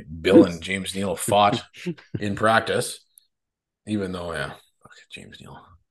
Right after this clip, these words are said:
Speaker 1: Fuck.
Speaker 2: Um, but, you know, like, saying, like, "Oh, open it up.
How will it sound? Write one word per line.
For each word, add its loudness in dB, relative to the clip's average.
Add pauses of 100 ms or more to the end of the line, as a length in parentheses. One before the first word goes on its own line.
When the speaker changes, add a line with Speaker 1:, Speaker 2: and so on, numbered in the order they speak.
(100)
Speaker 1:
Fuck. -20
Speaker 2:
Um, -4 (440)
but, 4 (120)
you -4
know, 2
like, 0 (100)
saying, 4
like, 2
"Oh, 4
open 2
it 2
up. 2